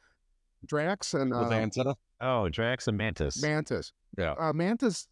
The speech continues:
Speaker 1: like, never was, like, really a centerpiece 'cause she came in the second one. Um, and she, but she gets her time in the sun in this. And,
Speaker 3: Yeah.
Speaker 1: uh, she's r-, so funny in this.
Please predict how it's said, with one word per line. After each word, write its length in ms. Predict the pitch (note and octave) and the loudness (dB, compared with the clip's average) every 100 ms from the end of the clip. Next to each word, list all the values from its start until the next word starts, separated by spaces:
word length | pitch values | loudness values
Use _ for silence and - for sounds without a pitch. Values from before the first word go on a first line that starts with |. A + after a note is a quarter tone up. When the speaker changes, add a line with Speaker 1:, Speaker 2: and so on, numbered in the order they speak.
| - | -4
Speaker 1:
like, 240 | C#3+ - | -4 0
never 380 | C3+ C3 D3 D3+ | 0 0 0 0
was, 140 | D3 B2+ | 0 0
like, 160 | B2 | 0
really 200 | C3+ B2+ | 2 2
a 40 | G#2 | 0
centerpiece 540 | C#3 C#3+ B2+ D3+ C#3+ | 0 0 0 0 0
'cause 140 | B2 | -2
she 100 | - | -4
came 200 | - C3 | -2 0
in 100 | C3 | 2
the 100 | A#2+ | 2
second 340 | A2 B2 C3 B2+ | 0 -2 0 0
one. 240 | C3+ C3 _ _ _ _ _ | 0 0 _ _ _ _ _
Um, 520 | A#2+ A#2 A2+ A2 A2+ A2 _ _ _ _ - | -2 0 2 2 0 -2 _ _ _ _ -4
and 160 | B2 | -2
she, 160 | - C3+ A#2 | 0 -2 -2
but 180 | B2+ C3+ | -2 -2
she 140 | - | -2
gets 200 | E3 E3+ | -2 0
her 100 | E3+ | -2
time 280 | C#3 C#3+ D3+ | -2 0 2
in 60 | C#3+ | 2
the 80 | B2+ | 0
sun 300 | - C#3 D3+ | 0 0 2
in 100 | D#3 | 2
this. 340 | E3 E3 - _ _ _ _ _ _ - | 0 0 -6 _ _ _ _ _ _ -6
And, 380 | C#3+ C#3 C#3 C3 | -2 0 0 2
Speaker 3:
Yeah. 280 | C3 - | 2 2
Speaker 1:
uh, 100 | B2 | 0
she's 340 | A2+ - E3 B2+ | -2 0 0 0
r-, 80 | C#3 | -4
so 220 | - E3 | 0 -2
funny 300 | - B2+ C3+ | 0 0 0
in 100 | C#3+ | 0
this. 340 | D3 D3+ - | 0 -2 -6